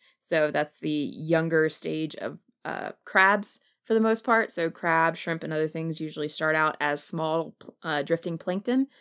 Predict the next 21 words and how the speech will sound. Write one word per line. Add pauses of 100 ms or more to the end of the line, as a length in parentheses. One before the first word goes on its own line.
(340)
I
forget
what
the
stage
right
before
zoea
is
called,
but
it's
probably
that
stage
right
before
they
are
zoea. (840)
But